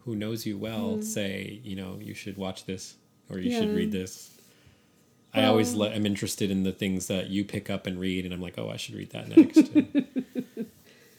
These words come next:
Speaker 2: I, I feel like this film is, like, something that keeps giving more the more that you think about it. I mean, I already would like to see it again, you know. Um, I,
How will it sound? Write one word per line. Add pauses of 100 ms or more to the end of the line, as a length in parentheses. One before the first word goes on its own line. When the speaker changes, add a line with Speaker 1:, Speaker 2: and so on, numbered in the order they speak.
(960)
Speaker 2:
I, (340)
I
feel
like
this
film
is,
like,
something
that
keeps (100)
giving
more
the
more
that
you
think
about
it. (140)
I
mean, (240)
I
already
would
like
to
see
it
again,
you
know. (560)
Um, (2000)
I,